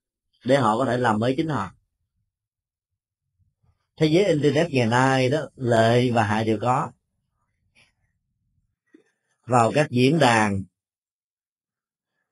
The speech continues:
và các, ờ, email,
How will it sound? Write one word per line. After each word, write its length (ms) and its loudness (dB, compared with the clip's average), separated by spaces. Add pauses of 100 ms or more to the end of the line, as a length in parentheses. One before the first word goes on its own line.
(580)
và 580 0
các, 300 2
ờ, 300 2
email, 500 0